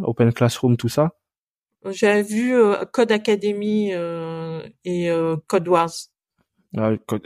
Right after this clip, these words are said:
Speaker 1: Code Academy, pareil, je me suis, je me suis formé aussi dessus au début. C'est vrai que c'est pas mal, euh,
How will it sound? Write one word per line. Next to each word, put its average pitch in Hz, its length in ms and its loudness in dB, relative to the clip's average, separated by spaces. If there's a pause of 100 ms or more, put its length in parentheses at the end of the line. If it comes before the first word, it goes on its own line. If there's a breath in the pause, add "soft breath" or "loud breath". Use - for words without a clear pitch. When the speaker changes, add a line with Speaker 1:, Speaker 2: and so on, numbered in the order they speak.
(140)
Speaker 1:
Code 131 160 4
Academy, 127 440 2
pareil, 120 340 4
je 107 80 -2
me 110 60 2
suis, 110 440 0
je 104 80 -2
me 113 60 0
suis 117 180 -8
formé 123 300 0
aussi 123 240 -2
dessus 123 460 -4
au 117 100 -6
début. 113 420 -4
C'est - 180 -4
vrai 147 80 4
que - 60 -10
c'est 131 100 2
pas 127 160 2
mal, 139 200 6
euh, 117 180 4